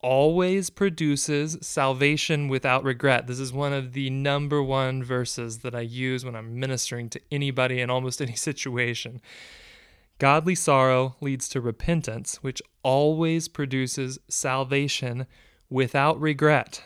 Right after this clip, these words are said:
Those are some indicators that we're dealing with godly sorrow and not this foreign invader, shame. So if you're feeling some godly sorrow because you're rolling in dough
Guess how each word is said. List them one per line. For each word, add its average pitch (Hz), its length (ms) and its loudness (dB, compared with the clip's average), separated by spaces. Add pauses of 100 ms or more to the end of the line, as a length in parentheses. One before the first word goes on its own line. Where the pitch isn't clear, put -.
Those 135 240 0
are 143 160 2
some 131 500 -2 (440)
indicators 151 680 2
that 131 120 -2
we're 139 120 0
dealing 135 400 -4
with 131 220 -4 (240)
godly 135 400 2
sorrow 113 420 -2
and 120 180 -6
not 120 260 -6
this 120 200 -4
foreign 127 420 0
invader, 123 540 0 (320)
shame. 117 520 -2
So 139 440 2
if 143 160 -4
you're 165 80 2
feeling 233 380 -2
some 131 220 -2
godly 123 360 -4
sorrow 117 460 -4
because 139 320 -6
you're 123 100 -4
rolling 156 540 0
in 139 160 -2
dough 135 500 0